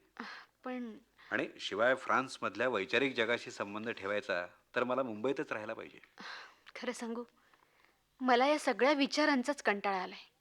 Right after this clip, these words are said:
Speaker 1: हं, एक विचारू का?
Speaker 2: काय?
Speaker 1: तुम्ही चार चौघं वागतात तसं वागा ना जरा.
Speaker 2: म्हणजे, सांग तरी कसं वागू ते?
Speaker 1: म्हणजे आपलं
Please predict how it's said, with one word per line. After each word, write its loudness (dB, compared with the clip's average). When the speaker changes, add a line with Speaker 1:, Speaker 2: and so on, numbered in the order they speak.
Speaker 1:
हं, -10
एक -4
विचारू -2
का? -4
Speaker 2:
काय? -4
Speaker 1:
तुम्ही 6
चार 8
चौघं 4
वागतात 6
तसं -2
वागा 8
ना 4
जरा. -2
Speaker 2:
म्हणजे, -6
सांग 2
तरी 6
कसं 0
वागू 2
ते? -14
Speaker 1:
म्हणजे 0
आपलं 2